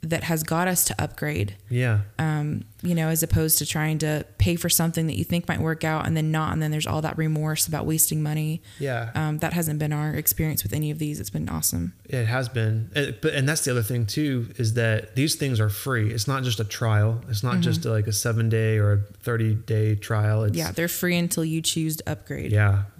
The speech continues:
Speaker 2: So it's good stuff.
Speaker 1: Mm-hmm.
Speaker 2: All right, number four, uh, Hannah, you're gonna really have to walk us through our journey on
Speaker 1: Yes.
Speaker 2: this one.
Speaker 1: <laughs> I
Speaker 2: But
Speaker 1: love,
Speaker 2: number four,
Speaker 1: love pirate ship.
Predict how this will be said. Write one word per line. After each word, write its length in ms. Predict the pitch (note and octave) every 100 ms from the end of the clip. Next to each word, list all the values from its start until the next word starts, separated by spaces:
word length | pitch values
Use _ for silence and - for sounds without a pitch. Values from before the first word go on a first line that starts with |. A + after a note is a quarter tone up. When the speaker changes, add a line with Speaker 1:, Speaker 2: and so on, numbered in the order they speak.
| F#3 -
Speaker 2:
So 360 | - G#2 G#2
it's 120 | A2 -
good 160 | G#2+
stuff. 420 | - A#2 A2 - -
Speaker 1:
Mm-hmm. 280 | F3+ G3+ A#3 B3 - - -
Speaker 2:
All 80 | B2+
right, 100 | B2+
number 220 | C#3+ E3
four, 560 | - C#3 C3+ C3+ C3 -
uh, 220 | A#2+ A2
Hannah, 360 | G2+ B2 B2 A#2+
you're 160 | A#2+ B2
gonna 180 | B2
really 220 | A#2 A#2 A2
have 160 | A2
to 340 | A#2 A2 A2 - - B2+ - - -
walk 340 | A#2 B2+ A#2
us 200 | A#2+ -
through 220 | C3+ B2
our 120 | A2+
journey 460 | A2 A2 A#2 A#2 G#2+
on 80 | G#2+
Speaker 1:
Yes. 240 | D#3 F#3
Speaker 2:
this 100 | A2+
one. 120 | G#2
Speaker 1:
<laughs> 400 | G#2 G2+ - -
I 100 | - F3+
Speaker 2:
But 120 | G3+
Speaker 1:
love, 80 | A3
Speaker 2:
number 240 | F#3 A#3
four, 540 | - - E3 F#3 C#3+ E3
Speaker 1:
love 200 | G#3 -
pirate 300 | F#3+ D#3+ -
ship. 180 | -